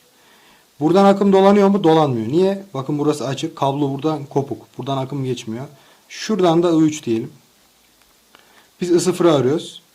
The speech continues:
Bakın I sıfıra dikkat edin. I sıfır eşittir.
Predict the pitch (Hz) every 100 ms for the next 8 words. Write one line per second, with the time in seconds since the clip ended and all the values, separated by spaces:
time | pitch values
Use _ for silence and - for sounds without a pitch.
0 | _ _ _ _ _ _ 190 190 151 127
1 | 135 175 185 175 175 190 160 170 196 -
2 | _ _ _ _ _ _ _ _ 160 156
3 | 196 185 196 - _ _ _ _ _ _
4 | _ _ _ _ _ - 135 175 170 -
5 | 180 -